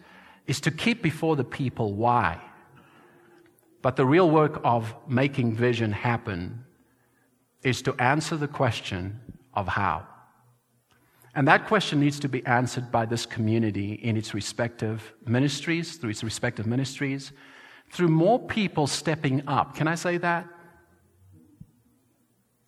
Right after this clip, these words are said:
Through more people stepping up and saying, "We want to serve for the sake of others.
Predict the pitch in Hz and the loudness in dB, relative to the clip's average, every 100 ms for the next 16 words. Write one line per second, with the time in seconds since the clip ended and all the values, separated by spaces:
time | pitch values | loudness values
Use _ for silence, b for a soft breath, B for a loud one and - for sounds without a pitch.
0 | _ _ _ _ _ _ _ _ _ _ | _ _ _ _ _ _ _ _ _ _
1 | _ _ _ _ _ _ - 165 165 214 | _ _ _ _ _ _ 0 4 6 6
2 | 240 - 196 170 - - 147 123 123 113 | 4 -2 -2 -2 -2 -4 -2 0 0 0
3 | - - - - _ _ _ _ _ _ | -6 -18 -20 -20 _ _ _ _ _ _
4 | _ _ _ _ _ _ _ _ - 139 | _ _ _ _ _ _ _ _ 0 0
5 | 143 175 156 135 160 175 175 165 - 113 | 4 4 4 4 4 4 2 0 -2 -2
6 | 117 131 - _ _ _ _ - 123 - | -4 -8 -16 _ _ _ _ -6 -4 -2
7 | 113 107 98 87 - - - | -2 -2 -4 -4 -8 -16 -20